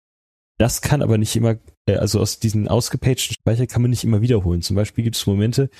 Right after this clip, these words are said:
da ist, ähm, da sind Interrupts deaktiviert und Paging funktioniert auf x sechsundachtzig zumindest über Interrupts.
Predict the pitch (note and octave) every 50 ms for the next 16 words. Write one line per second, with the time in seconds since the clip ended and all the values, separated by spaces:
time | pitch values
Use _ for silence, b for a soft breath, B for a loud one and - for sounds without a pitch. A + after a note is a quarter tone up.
0 | B B _ _ _ _ _ _ _ _ - G2+ G#2 G#2+ G2+ A#2 A2+ - - -
1 | - - A2+ G#2 G2+ G2+ F#2+ F#2+ F#2+ F#2+ - _ _ _ _ _ _ _ _ -
2 | - F#2+ G2+ A#2+ E2+ - - - G#2 F2+ F2 F2 - - - G2 - D#2+ - -
3 | G#2 F#2 G#2+ B2 - - - G#2 G#2 - - - _ - - A#2+ B2+ A#2+ - C#3
4 | C#3+ E3 F3 D#3+ _ _ _ _ - - A2 G#2 - G#2 G#2+ A#2 B2 - - G#2
5 | - - - A2 - - A#2+ - - - A2+ - - - - - A2+ G#2 G2+ G#2
6 | - G2+ F#2+ E2+ G#2 A#2 - F#2+ F2+ G#2 - - - -